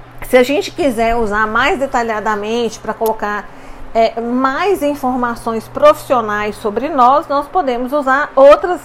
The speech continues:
é, mídias sociais, como, por exemplo, o LinkedIn. É, lá pra frente eu vou falar um pouco pra vocês sobre LinkedIn também.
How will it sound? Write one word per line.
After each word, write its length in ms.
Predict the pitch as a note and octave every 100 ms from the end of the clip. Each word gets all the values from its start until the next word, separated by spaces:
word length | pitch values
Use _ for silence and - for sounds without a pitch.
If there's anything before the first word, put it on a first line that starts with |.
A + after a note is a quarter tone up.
| - -
é, 160 | A#3+
mídias 460 | G#3+ A3 A3 A3 A#3
sociais, 580 | B3 - C#4+ B3 D4 -
como, 180 | B3 B3
por 120 | C4+
exemplo, 360 | D4 C#4+ C#4+
o 20 | F4+
LinkedIn. 540 | F#4 G#4 C#4+ G3+ G3+ F3 - - - - - -
É, 760 | A3+ A3+ G#3+ G#3 G#3 G3+ F#3 - - - - -
lá 140 | A#3
pra 180 | A#3 B3+
frente 280 | C4 A#3+ C#4
eu 60 |
vou 120 | C#4 C#4+
falar 200 | F4 C#4+
um 60 |
pouco 260 | C#4 A3+ A3+
pra 140 | G3
vocês 380 | G3 G#3 A3+ A#3+
sobre 220 | C4+ B3
LinkedIn 520 | C4 C4+ C4 B3 A#3+
também. 320 | B3 C4+ F#3